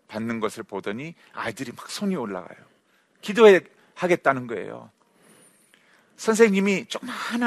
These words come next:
아이 하나를 이렇게 지명해요. 아이가 일어나더니요, 저는 그때에 처음 봤어요. 그 조그마한 아이가 일어나더니 두 손을 꼭 모으고는 눈물을 툭툭 흘리면서 뭐라 했냐면,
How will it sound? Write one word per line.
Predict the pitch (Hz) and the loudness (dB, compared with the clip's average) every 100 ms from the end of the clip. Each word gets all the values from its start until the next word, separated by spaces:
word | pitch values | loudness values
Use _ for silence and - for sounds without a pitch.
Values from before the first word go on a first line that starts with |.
| 196 | 2
아이 | 160 170 | 2 2
하나를 | 151 135 131 | 0 0 -2
이렇게 | 101 - | -6 -12
지명해요. | 123 - 123 104 85 92 - _ _ _ _ _ _ _ _ | -14 -8 -8 -8 -10 -14 -20 _ _ _ _ _ _ _ _
아이가 | - 160 190 196 | 2 6 8 8
일어나더니요, | 175 185 170 156 139 165 131 87 - | 6 4 4 2 -4 -4 -6 -8 -14
저는 | - 127 131 | -8 -8 -8
그때에 | - - _ 139 123 147 160 _ _ | -10 -18 _ -6 -4 -6 -10 _ _
처음 | - - - 185 147 | -18 -16 -12 -10 -12
봤어요. | - - - _ _ _ _ _ _ _ _ _ _ _ _ _ _ _ _ _ _ _ _ _ _ _ _ | -14 -16 -18 _ _ _ _ _ _ _ _ _ _ _ _ _ _ _ _ _ _ _ _ _ _ _ _
그 | - 220 | -4 -2
조그마한 | 262 226 220 208 | -2 4 6 6
아이가 | 202 139 120 147 131 101 | 6 4 2 0 0 0
일어나더니 | 113 123 101 101 101 120 - _ _ _ - | -2 -2 -4 -6 -10 -10 -14 _ _ _ -16
두 | 120 | -10
손을 | 143 127 131 | -8 -6 -8
꼭 | - - - - 143 | -12 -16 -16 -14 -2
모으고는 | 117 107 104 110 104 98 - | 0 0 -2 -8 -8 -10 -6
눈물을 | 175 226 233 208 180 | -2 0 0 0 -6
툭툭 | - - - _ - 208 - | -16 -20 -20 _ -8 -6 -4
흘리면서 | 185 156 131 - | -4 -4 -6 -8
뭐라 | 110 101 | -8 -6
했냐면, | 92 90 95 | -8 -10 -14